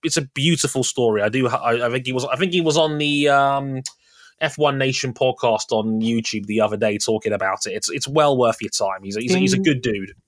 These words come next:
Speaker 1: James Allison. But I also love on the other, opposite side of the coin, we also have Zoe in our chat who says Lewis's first traps claim another.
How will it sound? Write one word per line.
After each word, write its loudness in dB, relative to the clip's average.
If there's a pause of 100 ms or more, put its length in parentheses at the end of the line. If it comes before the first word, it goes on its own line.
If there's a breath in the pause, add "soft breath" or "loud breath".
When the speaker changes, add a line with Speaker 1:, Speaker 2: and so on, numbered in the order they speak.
Speaker 1:
James -14
Allison. -12 (540 loud breath)
But 2 (100)
I 2
also 6
love 4
on 0
the 4
other, 2
opposite 2
side 6
of -2
the 0
coin, 0
we 2
also 2
have 2
Zoe 2
in 2
our 2
chat 0
who -2
says -2
Lewis's 2
first 2
traps 0
claim 0
another. 2